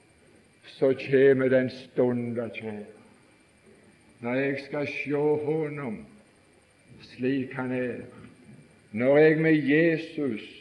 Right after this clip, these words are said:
i himmelen er, og taler med Han som aldri her. Jeg lengter av og til. Det er bare smått stell.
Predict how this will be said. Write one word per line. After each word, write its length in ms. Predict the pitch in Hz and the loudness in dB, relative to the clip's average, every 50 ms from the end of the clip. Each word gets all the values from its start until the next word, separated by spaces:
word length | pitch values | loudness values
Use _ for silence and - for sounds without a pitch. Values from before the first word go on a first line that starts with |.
| - - - _ _ _ _ _ _ _ _ _ - | -20 -20 -20 _ _ _ _ _ _ _ _ _ -4
i 420 | - 139 135 139 143 135 - - - - | -2 0 2 2 2 0 -2 -8 -10 -6
himmelen 720 | 139 139 143 143 139 139 135 131 131 127 127 127 123 123 | -4 -2 -2 -2 -4 -4 -4 -4 -4 -2 0 0 0 0
er, 260 | 120 113 107 98 90 80 - - - - - _ _ _ _ _ _ _ _ _ _ _ _ - | 0 -2 -2 -4 -8 -12 -18 -20 -20 -20 -20 _ _ _ _ _ _ _ _ _ _ _ _ -8
og 240 | 104 104 104 104 104 - - - | -6 -6 -4 -6 -8 -12 -8 -6
taler 440 | 117 117 117 117 117 113 117 113 | -2 -2 0 0 0 0 0 0
med 320 | 110 110 107 110 117 120 117 | 0 -2 -4 -4 -2 -4 -4
Han 280 | 113 120 123 120 107 85 - - - _ - - - - - - - - - - - - | -4 -6 -6 -8 -10 -14 -16 -20 -20 _ -18 -18 -16 -16 -16 -16 -16 -16 -18 -18 -14 -6
som 320 | - 117 113 120 120 113 113 - | -2 0 0 0 0 -2 -6 -4
aldri 580 | - 110 117 120 123 123 120 120 120 123 123 123 | -2 0 2 2 2 0 -2 -4 -4 -4 -4 -4
her. 400 | 107 110 120 127 127 131 120 95 92 - - _ _ _ _ _ _ _ _ _ _ - - - - | -4 -4 -4 -4 -6 -8 -12 -16 -18 -20 -20 _ _ _ _ _ _ _ _ _ _ -20 -18 -12 -6
Jeg 260 | 110 120 131 135 127 | -4 -2 -2 -2 -2
lengter 640 | 127 127 131 131 127 127 113 104 - - - - 123 | -2 -2 -2 -2 -2 -4 -6 -10 -12 -14 -10 -4 -2
av 360 | 120 113 - 117 113 110 107 107 | -2 -2 0 0 0 0 0 -2
og 160 | 104 104 - | -4 -6 -6
til. 180 | 98 90 90 90 - - - - - - _ _ - | -8 -8 -8 -10 -14 -18 -20 -20 -20 -20 _ _ -10
Det 160 | 104 110 110 104 104 104 | -6 -6 -4 -4 -4 -4
er 100 | 101 - 98 | -6 -6 -6
bare 420 | 101 104 110 110 107 104 107 107 - - - | -6 -4 -4 -6 -6 -6 -8 -8 -10 -10 -8
smått 240 | 104 104 104 104 104 | -6 -6 -6 -6 -8
stell. 260 | - - 104 107 107 | -10 -8 -8 -6 -8